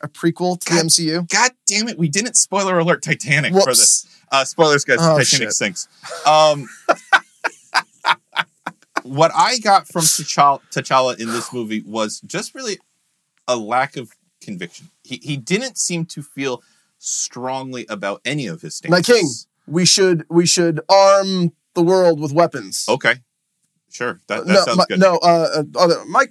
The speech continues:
Speaker 1: my king, we should, we should retreat from the world and hide.
Speaker 2: Oh, that's a good point.
Speaker 1: Yeah,
Speaker 2: Okay,
Speaker 1: like,
Speaker 2: yeah, we
Speaker 1: yeah, I'm
Speaker 2: should
Speaker 1: with
Speaker 2: probably
Speaker 1: you.
Speaker 2: do that.
Speaker 1: Yeah.
Speaker 2: I mean, he was, he was just swaying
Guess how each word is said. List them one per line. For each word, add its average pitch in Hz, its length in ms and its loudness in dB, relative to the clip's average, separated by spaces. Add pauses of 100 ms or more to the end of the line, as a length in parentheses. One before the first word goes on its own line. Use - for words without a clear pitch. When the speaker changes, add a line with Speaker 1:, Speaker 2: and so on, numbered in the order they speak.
Speaker 1:
my 302 160 6
king, 311 460 2
we 262 160 0
should, 269 340 0
we 285 180 4
should 285 240 0
retreat 302 480 2
from 349 140 4
the 349 80 2
world 330 340 6
and 285 80 0
hide. 262 540 4
Speaker 2:
Oh, 110 180 -2
that's 98 240 -6
a 98 40 -16
good 98 120 -20
point. 92 260 -14
Speaker 1:
Yeah, 117 200 2
Speaker 2:
Okay, 104 100 0
Speaker 1:
like, 165 140 4
Speaker 2:
yeah, - 80 2
we 175 60 -4
Speaker 1:
yeah, 175 120 4
I'm 143 60 2
Speaker 2:
should 156 80 -2
Speaker 1:
with 185 60 2
Speaker 2:
probably 120 180 2
Speaker 1:
you. 113 60 -4
Speaker 2:
do 113 60 -4
that. 107 220 -4
Speaker 1:
Yeah. 139 160 -8
Speaker 2:
I 143 80 2
mean, 151 220 -2
he 170 180 -2
was, 160 320 -4
he 165 120 -8
was 139 200 -12
just - 240 -2
swaying 151 760 -4